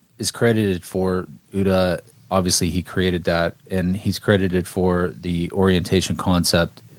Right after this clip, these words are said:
as it's used here. But I think what Boyd is doing is not creating something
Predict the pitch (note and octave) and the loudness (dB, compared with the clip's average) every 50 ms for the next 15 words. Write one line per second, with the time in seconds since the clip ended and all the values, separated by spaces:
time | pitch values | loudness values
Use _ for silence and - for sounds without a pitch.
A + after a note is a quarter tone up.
0 | - - - G2 F2 E2+ E2+ E2 - - F#2+ F2 D#2+ - - - G2+ F#2 E2+ E2+ | -18 -2 0 2 2 2 0 -2 -2 0 0 0 0 -2 -4 -4 -2 -2 -2 -2
1 | E2+ - _ _ _ _ _ _ _ _ _ _ _ - G2+ G2 F#2 F#2 F#2 - | -6 -8 _ _ _ _ _ _ _ _ _ _ _ 2 2 4 4 2 2 4
2 | B2 C3 A#2 - - - - _ _ _ _ _ _ _ G#2 G2 G#2 F#2+ D#2 - | 2 2 2 0 -6 -14 -20 _ _ _ _ _ _ _ -4 0 0 0 0 2
3 | G#2+ A2 A2+ A2+ G2+ F#2 E2+ - - F#2+ G2 F#2+ F2+ F2+ F2+ - - _ _ _ | 4 6 6 6 6 4 0 0 0 2 2 4 2 0 -2 -4 -10 _ _ _
4 | _ G2+ F#2 E2+ - G2 G2 G2 G2 F#2+ - - - - - - G2+ F#2+ F#2 F#2+ | _ -4 -4 -2 2 2 4 4 4 2 0 -6 -14 -16 -8 -4 -2 0 2 4
5 | F#2+ G2 G2 G2 G2 F#2+ - - - F#2+ F2 D#2+ - F2+ F2+ E2+ E2+ E2 D#2+ | 4 4 4 4 2 2 0 0 -2 -2 -4 -2 -2 -2 -2 -2 -4 -6 -8